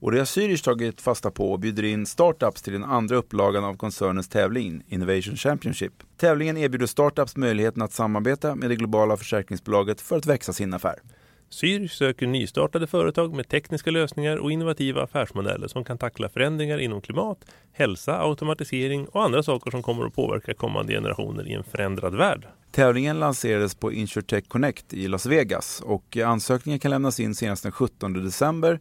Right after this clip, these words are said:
Speaker 1: där Zürich-filialer runt om i världen som deltar i tävlingen väljer ut ett bidrag från respektive land till den globala tävlingen.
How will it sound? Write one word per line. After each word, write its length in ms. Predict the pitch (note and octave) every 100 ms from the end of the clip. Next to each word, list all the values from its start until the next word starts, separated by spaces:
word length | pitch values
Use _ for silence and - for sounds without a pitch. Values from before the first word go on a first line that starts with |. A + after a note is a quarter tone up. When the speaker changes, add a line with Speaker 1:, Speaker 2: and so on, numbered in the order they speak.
| -
Speaker 1:
där 100 | A#2+
Zürich-filialer 960 | - C#3 A#2 G#2+ - A#2 B2 C#3+ D3+ B2+
runt 360 | C#3 C#3 -
om 120 | A#2+
i 20 | A#2
världen 340 | A#2 A2+ A2+
som 140 | A#2
deltar 260 | A#2 A2 A2
i 20 |
tävlingen 480 | G2+ A2 G2 G2 G2+ -
väljer 300 | A2 C#3+ B2+
ut 280 | B2 -
ett 100 | A#2+
bidrag 380 | C3 A#2 G2 G2+
från 120 | -
respektive 460 | G#2 G2 G#2 G#2+ G#2
land 320 | G2 F#2 F#2
till 80 | G2
den 100 | G2
globala 300 | F#2+ F#2 -
tävlingen. 420 | F2 F2+ F#2+ F2